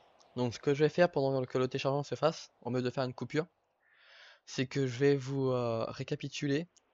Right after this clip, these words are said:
ce qu'il faut faire pour installer le mode. Pour ceux qui ne s'intéressent pas parce qu'ils ont déjà tout compris, euh, je vais vous mettre à, je vais vous mettre, euh, un endroit sur la, l'écran, en plein milieu je pense,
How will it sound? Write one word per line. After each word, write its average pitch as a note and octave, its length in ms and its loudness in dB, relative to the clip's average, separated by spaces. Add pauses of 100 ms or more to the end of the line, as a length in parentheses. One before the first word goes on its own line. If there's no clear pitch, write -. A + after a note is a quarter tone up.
(380)
ce - 80 -16
qu'il - 120 -12
faut C3 140 -4
faire D3 220 -2
pour B2+ 180 -2
installer B2 300 -2
le A#2+ 80 -4
mode. G#2+ 180 -2 (880)
Pour C3+ 160 0
ceux - 160 2
qui - 160 -4
ne - 40 -14
s'intéressent C3 440 4
pas D3+ 120 4
parce C#3+ 120 -2
qu'ils A2+ 160 -8
ont A2+ 60 -8
déjà A#2 180 0
tout A#2 140 -8
compris, B2+ 340 -6 (1300)
euh, A2+ 400 2
je G#2+ 80 -6
vais A#2 80 0
vous A#2+ 80 2
mettre C3+ 240 2
à, G#2+ 340 0 (800)
je B2+ 80 -6
vais B2 60 0
vous A#2+ 60 0
mettre, C#3 260 0
euh, A2 340 -2 (380)
un A2+ 80 -2
endroit B2 320 2
sur A#2+ 220 -6
la, A2+ 160 -2
l'écran, A#2+ 420 -6 (960)
en G#2+ 100 -4
plein - 140 0
milieu B2 260 0
je C3 100 -4
pense, - 420 -8